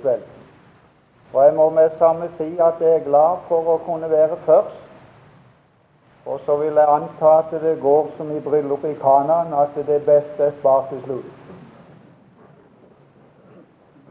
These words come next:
For, eh, <clears throat> for det har gått veldig unna. Først ei uke på Mossby,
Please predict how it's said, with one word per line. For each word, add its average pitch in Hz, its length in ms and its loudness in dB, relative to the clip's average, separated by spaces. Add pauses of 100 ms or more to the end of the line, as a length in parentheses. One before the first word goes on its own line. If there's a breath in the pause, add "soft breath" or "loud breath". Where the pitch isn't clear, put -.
(880)
For, 135 420 0
eh, 143 840 -6
<clears throat> - 1900 -20
for 143 240 -2
det 147 260 -6
har 156 340 0
gått 165 300 -4 (220)
veldig 156 600 -4
unna. 165 420 -4 (2500)
Først 160 500 -2
ei 165 220 -2
uke 160 400 -6
på 160 220 2
Mossby, 156 680 -4